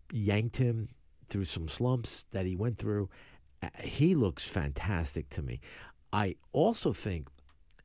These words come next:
there are some players who have gone to the home run hitting contest and it's ruined them for the second half of the season. I don't think it ruined Juan Soto. If anything,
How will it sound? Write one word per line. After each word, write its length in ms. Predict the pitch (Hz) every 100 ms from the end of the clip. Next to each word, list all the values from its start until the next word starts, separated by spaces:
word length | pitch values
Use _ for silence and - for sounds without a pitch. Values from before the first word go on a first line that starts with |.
| _ _ _
there 160 | - 101
are 140 | 135
some 180 | 170 214
players 440 | 190 127 92 85 -
who 160 | 101
have 140 | 90 -
gone 220 | 95 110
to 120 | 123
the 80 | 98
home 200 | 101 92
run 160 | 92
hitting 240 | 87 82 71
contest 560 | 73 73 73 69 71 - -
and 80 | 82
it's 100 | 82
ruined 380 | 85 101 92
them 140 | 71 65
for 100 | 65
the 80 | -
second 300 | - 73 67
half 180 | 64
of 60 | -
the 40 |
season. 360 | - 92 78 - - - - - - - _
I 180 | 123 123 -
don't 260 | 110 131
think 160 | 101 82
it 80 | 67
ruined 320 | 85 85 78
Juan 280 | 76 76 71
Soto. 400 | - 78 64 - - -
If 200 | 87 - -
anything, 600 | 131 156 135 87 76